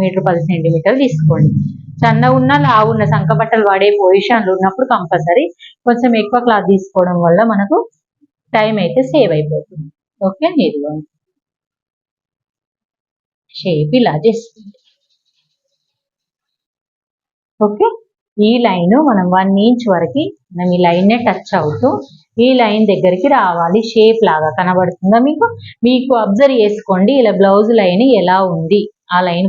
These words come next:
ప్రకారం మీరు ఇక్కడ అబ్జర్వ్ చేసి ఆ లైన్ డ్రా చేసుకోండి. చేసుకోవడం వల్ల మనకు కరెక్ట్ వచ్చేస్తుంది. తర్వాత నెక్స్ట్ హాఫ్ ఇంచ్ ఇలా పెట్టుకొని ఇక్కడ వన్ ఇంచ్ వరకు, ఇక్కడ వన్ ఇంచ్ వరకు ఇలా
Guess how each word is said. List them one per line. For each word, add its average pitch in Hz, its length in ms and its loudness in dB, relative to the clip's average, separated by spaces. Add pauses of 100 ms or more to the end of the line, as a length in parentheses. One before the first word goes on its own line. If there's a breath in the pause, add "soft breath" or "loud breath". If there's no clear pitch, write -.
ప్రకారం 175 400 -2 (380 soft breath)
మీరు 180 180 4
ఇక్కడ 175 200 2
అబ్జర్వ్ 180 360 0
చేసి 180 240 -2
ఆ - 100 0
లైన్ 165 340 -2
డ్రా 262 140 2 (160)
చేసుకోండి. 170 520 -4 (720)
చేసుకోవడం 180 540 0
వల్ల 185 120 2 (120)
మనకు 262 240 0
కరెక్ట్ 165 360 -4
వచ్చేస్తుంది. 156 680 -6 (420)
తర్వాత 247 320 2 (180)
నెక్స్ట్ 233 380 -4
హాఫ్ 208 320 0
ఇంచ్ 214 220 2 (440)
ఇలా 202 120 2 (100)
పెట్టుకొని 214 540 -2 (420)
ఇక్కడ 254 300 0 (180)
వన్ 208 180 -2 (100)
ఇంచ్ 220 280 0
వరకు, 214 280 0 (140)
ఇక్కడ 208 240 0 (120)
వన్ 180 160 -2 (100)
ఇంచ్ 185 260 -4
వరకు 180 240 -2 (160)
ఇలా 175 180 0